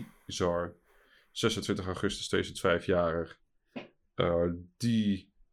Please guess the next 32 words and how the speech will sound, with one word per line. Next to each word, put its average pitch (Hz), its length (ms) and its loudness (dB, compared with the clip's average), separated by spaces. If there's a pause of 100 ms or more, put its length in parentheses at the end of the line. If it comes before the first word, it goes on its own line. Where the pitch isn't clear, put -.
(640)
eh, 85 520 6
dat 101 120 8
wordt 101 180 4
echt - 300 2
de 98 80 4
nieuwe, 92 720 8
echte - 320 0 (260)
top, - 300 0
toptalent 95 480 2
van 92 140 0
A 90 60 2
Z - 80 -2
in 90 260 0
A 90 60 0
Z 90 60 -4
één. 90 460 -2 (240)
Die, 101 480 8
eh, 98 160 8 (840)
verwacht 120 260 4
ik 110 80 0
meer 117 220 8
van, 113 140 4
van 101 200 2
mij 101 180 6
van 101 160 4
Bredehoog 90 480 6
en 95 80 2
heb 90 120 -2
ik - 80 -2
ook 87 120 2
hoog 87 180 0
zitten. 107 380 -4